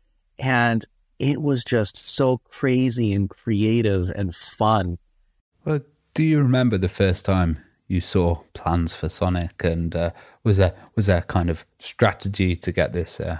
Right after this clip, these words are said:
Speaker 2: mascot at Sega?
Speaker 1: It, it was really amazing to be there and, and see the whole thing. I, I remember they, they, it was a missive that came out from the C E O to every employee in the company. So, "We need to beat Mario. We welcome ideas from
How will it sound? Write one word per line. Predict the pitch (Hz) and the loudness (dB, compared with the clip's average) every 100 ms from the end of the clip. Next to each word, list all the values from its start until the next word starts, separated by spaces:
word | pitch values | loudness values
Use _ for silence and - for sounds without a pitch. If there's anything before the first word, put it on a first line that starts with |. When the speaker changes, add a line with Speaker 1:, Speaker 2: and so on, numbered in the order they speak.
| - | -4
Speaker 2:
mascot | 92 82 - 78 62 | 0 2 2 0 -2
at | 73 | -4
Sega? | - 80 80 78 - _ _ _ _ - | -4 -4 -4 -8 -12 _ _ _ _ -6
Speaker 1:
It, | 151 147 | -4 -2
it | 156 | 0
was | 139 117 | 0 -2
really | 113 127 127 120 | 0 0 2 2
amazing | 113 107 101 98 | 2 2 0 -2
to | 104 | -2
be | 95 98 | 0 0
there | 95 92 | 2 0
and, | 87 | -2
and | 98 | -4
see | - 120 | 0 0
the | 107 | 0
whole | 92 110 101 | 0 -2 -2
thing. | - 87 82 _ _ _ - | -2 -2 -2 _ _ _ -4
I, | 135 - | -2 0
I | |
remember | 147 139 151 170 170 | 0 2 2 0 0
they, | 151 | -2
they, | 120 131 | -2 -4
it | - | -2
was | 160 | 0
a | 135 | 0
missive | 135 165 - 247 | 0 2 2 0
that | 165 - | -2 -2
came | 160 135 | 0 2
out | 131 123 | 0 -2
from | - 131 | -4 0
the | 120 | 0
C | - 131 117 117 | 0 0 2 2
E | 107 | 2
O | 98 | 0
to | 101 - - | -2 -8 -4
every | 170 196 202 | -2 2 2
employee | 190 - 160 143 | 2 2 2 2
in | |
the | 120 | 0
company. | - 110 85 87 _ _ _ - | -2 -4 -4 -12 _ _ _ -4
So, | 147 | -2
"We | 127 131 151 | 0 0 2
need | 170 156 135 | 2 2 0
to | - 120 | -2 0
beat | 117 113 - - | 0 0 -4 -2
Mario. | 104 92 82 82 - _ _ _ _ _ _ _ | 2 2 2 -2 -8 _ _ _ _ _ _ _
We | 98 123 151 | -2 2 2
welcome | 143 143 - 135 | 2 2 2 0
ideas | 113 113 120 113 107 - - | 2 2 2 2 0 -6 -8
from | - | -4